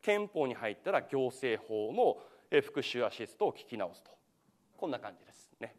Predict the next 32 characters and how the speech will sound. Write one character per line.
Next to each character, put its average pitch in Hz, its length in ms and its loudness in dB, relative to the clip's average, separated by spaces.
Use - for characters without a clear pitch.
よ 156 80 0
ろ 139 100 4
し - 80 -6
い 120 80 -2
で 92 60 -6
し - 100 -12
ょ - 100 -16
う - 60 -20
か。 - 80 -20
ま 240 80 0
あ、 - 20 0
こ 220 120 4
の 202 60 4
復 - 180 -8
習 254 180 -2
ア 208 100 -2
シ 226 160 -4
ス - 80 -12
ト 233 120 0
講 240 140 0
義 139 120 2
は 101 80 4
ね、 104 100 0
最 180 200 0
初 180 100 -4
に 185 60 -2
言 180 100 -4
っ - 20 -8
と 170 60 -6
く - 140 -18
と、 139 260 4
結 285 180 -2